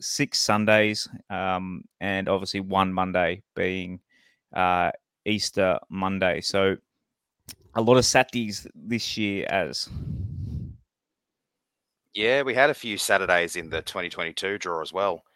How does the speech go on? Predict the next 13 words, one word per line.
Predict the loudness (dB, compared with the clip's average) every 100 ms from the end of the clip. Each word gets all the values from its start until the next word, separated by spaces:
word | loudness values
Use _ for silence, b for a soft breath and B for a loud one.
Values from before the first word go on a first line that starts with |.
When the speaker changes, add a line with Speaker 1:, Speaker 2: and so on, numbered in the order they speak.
| _ _ _ _ 0
Speaker 2:
Um, | 4 4 2 -4 -14 _ _ _ _ _
they, | 4 4 4 0 -8 _ _ _ -2
they | -2
kinda | 2 2 2 0
normally | -4 -4 -6
give | -6 0
us | 2 2 -2
a |
lot | -6 -6
of | -4
Sundays. | -2 -2 0 0 0
I | -4
think | -4 -8